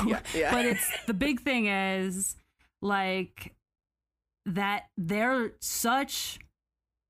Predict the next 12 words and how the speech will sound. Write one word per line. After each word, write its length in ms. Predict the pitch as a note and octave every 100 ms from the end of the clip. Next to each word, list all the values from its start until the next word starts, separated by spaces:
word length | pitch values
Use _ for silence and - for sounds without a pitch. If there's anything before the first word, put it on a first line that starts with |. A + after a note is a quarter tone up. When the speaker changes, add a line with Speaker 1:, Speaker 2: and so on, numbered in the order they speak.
| _ _ _ _ _
Speaker 2:
liars. 760 | F#3+ G#3 D4+ A#4+ D#4 - - -
Like, 140 | A#3+
he 100 | -
just 180 | C#4 D4+
can't 240 | - D4 A3+
believe 680 | C4+ C4 F#4 A4 E4+ B3
that 120 | A3+ C4
they 100 | C#4+
would 100 | D4+
have 100 | C4+
the 100 | D4
audacity. 920 | B3 A3 F4 D#5+ A#4 A#3 - -